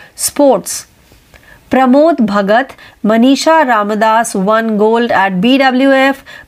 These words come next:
Para Badminton Championships. Paralympic champion Pramod Bhagat and Manisha Ramadas won, as India finished with a total of sixteen medals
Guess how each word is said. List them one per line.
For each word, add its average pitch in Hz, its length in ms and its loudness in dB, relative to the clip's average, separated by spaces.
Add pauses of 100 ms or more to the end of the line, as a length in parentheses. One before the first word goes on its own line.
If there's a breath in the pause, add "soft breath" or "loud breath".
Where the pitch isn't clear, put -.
(100)
Para 262 420 0
Badminton 214 760 -4
Championships. 180 1040 -4 (640 loud breath)
Paralympic 330 720 0
champion 208 600 -4
Pramod 226 440 -2
Bhagat 190 460 0 (260 loud breath)
and 254 280 -2
Manisha 285 560 0
Ramadas 214 640 -2
won, 202 420 -2 (300 loud breath)
as 220 180 0
India 294 400 2
finished 262 500 0
with 214 140 -2
a 214 60 0
total 247 480 0
of 254 180 0
sixteen 269 560 0
medals 285 480 2